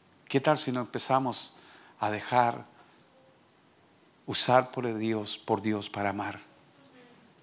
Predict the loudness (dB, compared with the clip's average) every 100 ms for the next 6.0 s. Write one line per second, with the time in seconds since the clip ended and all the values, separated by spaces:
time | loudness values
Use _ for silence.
0 | -20 -20 -20 -20 -20 -20 -20 -20 -20 -20
1 | -20 -20 -20 -20 -20 -20 -20 -20 -20 -20
2 | -20 -20 -20 -20 -20 -20 -20 -20 -20 _
3 | _ -20 _ _ _ _ _ _ -2 0
4 | 0 -2 -8 -8 -6 2 2 2 -2 -4
5 | -6 -4 -4 -4 -6 -6 -8 -8 -8 -10